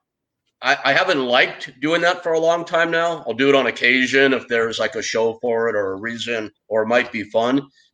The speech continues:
But I think I'm just kinda over it, all in all. So thanks for doing it. Thanks for agreeing to do this, you guys, when we're actually gonna talk nicely about people.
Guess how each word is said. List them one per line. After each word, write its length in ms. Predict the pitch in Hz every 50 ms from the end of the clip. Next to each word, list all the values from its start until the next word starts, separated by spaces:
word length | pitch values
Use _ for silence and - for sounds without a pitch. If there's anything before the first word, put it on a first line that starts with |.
| _
But 180 | - 131 131 - 127
I 60 | 120
think 260 | - - 220 220 233
I'm 80 | 269 285
just 180 | 240 180 -
kinda 220 | - - 160 170 156
over 420 | 135 120 131 180 196 190 147 110
it, 140 | 98 90 - - - - - - - - -
all 200 | 117 120 117 113
in 40 | 110
all. 220 | 110 104 98 92 87
So 420 | - - 131 127 123 120 113 - - _ _ _ _ _ _ -
thanks 240 | 160 175 208 -
for 160 | - 214 208 185
doing 260 | 208 208 196 202 196
it. 220 | 185 160 131 -
Thanks 220 | - 185 196 - -
for 160 | 202 196 160
agreeing 260 | 135 139 160 185 185
to 80 | 156 135
do 160 | 131 160 190
this, 240 | 180 160 139 - 127
you 60 | 117
guys, 280 | 123 123 127 127 131
when 140 | 135 139 131
we're 80 | 131 131
actually 300 | 135 143 143 - 156 143
gonna 180 | 139 135 131
talk 300 | - - 139 139 139 139 - - _ _ _ _ _ _
nicely 560 | 113 135 190 214 208 - - 135 110 101 - -
about 300 | - 110 113 107 104 -
people. 400 | - 110 104 - 101 90 87 -